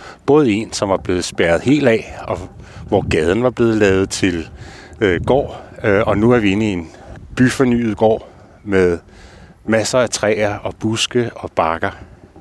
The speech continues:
Vi fortsætter turen på Vesterbro, og, øh, vi skal blandt andet op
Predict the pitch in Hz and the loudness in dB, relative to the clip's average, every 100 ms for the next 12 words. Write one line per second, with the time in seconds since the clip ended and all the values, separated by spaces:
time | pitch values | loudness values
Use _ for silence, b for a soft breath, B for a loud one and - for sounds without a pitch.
0 | - B B B B B B - 107 - | -20 B B B B B B -2 -2 0
1 | 92 87 131 135 - 123 113 113 110 104 | 0 2 0 0 -2 -2 -2 0 2 2
2 | - 117 117 - B B B B B - | 0 -2 -2 -4 B B B B B -20
3 | - - 101 90 87 90 87 82 B B | -20 0 2 4 2 0 -2 -6 B B
4 | B - 107 - 87 95 85 95 110 92 | B -6 -2 0 -2 -2 -2 -2 0 0
5 | - | -2